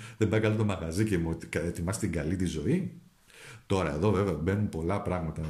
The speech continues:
σαν ερωτηματικό, αλλά το είπα σαν ένα παράδειγμα και λίγο να μοιράσουμε πόνο που λέγαμε και λίγο έτσι να γελάσουμε, να ευθυμίσουμε κυρίως, ε, διότι εσείς μέσα σας έτσι λέτε.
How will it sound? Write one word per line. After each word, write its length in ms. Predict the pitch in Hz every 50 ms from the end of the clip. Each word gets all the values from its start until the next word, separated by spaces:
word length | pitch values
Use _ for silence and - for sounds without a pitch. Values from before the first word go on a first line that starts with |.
| - -
σαν 220 | - - 98 87
ερωτηματικό, 600 | 87 90 87 85 82 85 - 120 110 - - - -
αλλά 340 | 90 87 85 80 78 - -
το 100 | - 101
είπα 140 | 104 104 104
σαν 200 | 104 - 101 104
ένα 180 | 98 95 95
παράδειγμα 640 | 90 - 80 78 85 98 95 85 80 78 78 98 113 - - - - - - - - - -
και 140 | - - 110
λίγο 160 | 98 107 110
να 80 | 110 92
μοιράσουμε 400 | 92 90 98 101 - - 101 87
πόνο 400 | - - - 101 95 85 78 78
που 140 | 71 - 73
λέγαμε 420 | 71 69 71 67 71 64 65 76
και 140 | 87 - 85
λίγο 180 | 80 90 87 87
έτσι 280 | 85 - - 85 78 71
να 60 | 73
γελάσουμε, 560 | 71 73 73 73 73 73 - - 73 76 90 - - - _ _ _ _ _ _ _ _ _ _ - - - - -
να 60 | 98
ευθυμίσουμε 580 | 101 92 - - 101 85 90 117 117 117 78 76
κυρίως, 460 | - - - - 73 73 87 - - - - - - - - - - - _ _ _
ε, 220 | - - 110 110 101
διότι 520 | 95 117 117 143 185 208 226 214 220 233 233 233 226 220 220 214 208 - - 220 208 208 -
εσείς 360 | - 190 185 - 254 233 220
μέσα 220 | 226 233 220 -
σας 200 | - 220 214 214
έτσι 200 | 240 226 - -
λέτε. 300 | 147 113 92 85 - 80